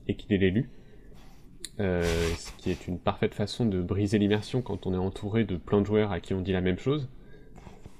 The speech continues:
Euh, dans Star Wars, euh, le jeu nous dit pas vraiment ça, puisque vraiment chaque, euh, chaque classe a son histoire. Donc on a l'impression de faire une histoire qui, de base,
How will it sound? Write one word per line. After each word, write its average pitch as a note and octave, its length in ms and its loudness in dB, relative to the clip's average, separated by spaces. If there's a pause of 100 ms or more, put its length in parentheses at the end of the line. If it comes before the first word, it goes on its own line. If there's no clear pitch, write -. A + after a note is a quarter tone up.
(400)
Euh, F#2 260 4
dans G2 160 4
Star A2 240 8
Wars, D3 220 6 (420)
euh, G2 280 4
le G2 140 0
jeu A2+ 140 4
nous A#2 120 4
dit G2 120 -4
pas G#2+ 140 4
vraiment G#2 220 4
ça, F#3 120 0
puisque - 260 -6
vraiment G2 500 4
chaque, - 460 -2
euh, F2 460 2 (500)
chaque - 280 4
classe C3+ 220 4
a A#2 80 6
son A2+ 160 4
histoire. A#2 360 2
Donc G2+ 180 0
on G#2 60 6
a G#2+ 60 6
l'impression A#2 440 2
de D3 40 2
faire A#2+ 180 2
une A2+ 100 4
histoire B2 260 0
qui, G#2 120 0
de G2+ 100 4
base, B2+ 400 4